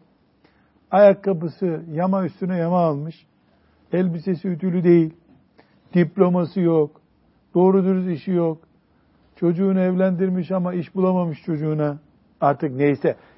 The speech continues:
itibar toplumda, her neyse o itibarlar bunda yok. Ama adamın bir özelliği var veya kadının bir özelliği var.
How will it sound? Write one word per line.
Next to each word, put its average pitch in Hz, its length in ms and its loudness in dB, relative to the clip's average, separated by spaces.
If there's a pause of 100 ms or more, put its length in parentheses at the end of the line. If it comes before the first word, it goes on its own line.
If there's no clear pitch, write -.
(140)
itibar 143 720 6
toplumda, 117 680 -4 (160)
her 135 240 4
neyse 135 440 0 (320)
o 269 160 8
itibarlar 185 800 4
bunda 175 300 2
yok. 214 320 8 (440)
Ama 156 1120 6 (600)
adamın 147 520 6
bir 170 60 4
özelliği 147 640 4
var 110 160 -2 (460)
veya 135 320 8
kadının 151 440 4 (640)
bir 147 80 2
özelliği 139 560 4
var. 117 160 0